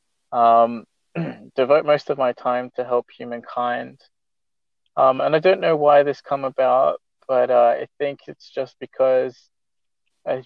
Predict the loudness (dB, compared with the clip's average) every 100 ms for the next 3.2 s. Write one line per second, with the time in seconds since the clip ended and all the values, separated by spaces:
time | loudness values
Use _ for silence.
0 | _ -10 -4 0 2 4 4 0 _ 0
1 | 2 2 0 -2 4 4 4 -2 -6 -6
2 | -6 -2 2 2 2 -4 -4 -10 -20 -12
3 | -6 -6